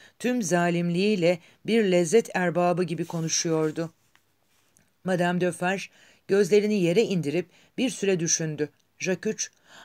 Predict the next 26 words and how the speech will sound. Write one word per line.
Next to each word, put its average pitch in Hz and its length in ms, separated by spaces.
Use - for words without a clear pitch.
"Ayrıca 240 420
çocuğun 220 500
da 190 220
sarı 214 280
saçları 196 480
ve 214 100
mavi 185 320
gözleri 170 480
var." 160 200
dedi 165 320
dalgın 175 400
bir 180 140
keyifle. 156 540
"Ve 185 120
orada 180 580
çocuk 190 340
görmeyiz 170 500
pek. 165 320
Hoş - 260
bir 170 120
manzaradır." 160 800
Madame 190 360
Defarge, 196 400
"Sözün 196 420
kısası." 180 480
dedi, 170 320